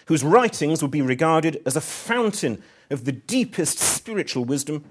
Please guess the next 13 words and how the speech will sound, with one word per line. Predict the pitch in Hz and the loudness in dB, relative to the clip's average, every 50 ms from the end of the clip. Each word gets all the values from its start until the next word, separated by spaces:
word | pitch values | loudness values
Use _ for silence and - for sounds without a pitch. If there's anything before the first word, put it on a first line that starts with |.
| - _ | -20 _
for | - - 160 | -18 -14 -10
the | 165 165 | -8 -8
next | 180 175 - - - - | -6 -6 -6 -8 -8 -8
thousand | - - - 196 185 180 170 160 135 135 131 127 | -8 -8 -6 -4 0 2 2 2 2 0 0 0
years | 139 160 160 156 156 143 131 151 | 0 2 4 4 4 4 4 0
and | 147 139 131 | -2 0 0
more. | 127 139 151 175 180 160 123 98 - - _ _ _ _ _ _ _ _ _ _ _ _ _ _ - - - - - - - _ _ _ _ _ _ | 0 2 2 2 2 2 2 0 -4 -10 _ _ _ _ _ _ _ _ _ _ _ _ _ _ -20 -20 -20 -20 -20 -20 -20 _ _ _ _ _ _
Augustine | - 147 151 208 247 262 - - - - 147 139 | 0 4 8 10 10 10 8 6 2 2 2 4
also | 180 254 262 - - 156 123 | 4 4 4 4 4 2 2
gives | 113 120 113 98 - | 2 0 -2 -2 -2
us | 160 165 - | -2 -2 -2
the | - - 202 | -2 -4 -4
best | 185 - 196 202 - - - - | -2 0 0 0 2 0 -2 -4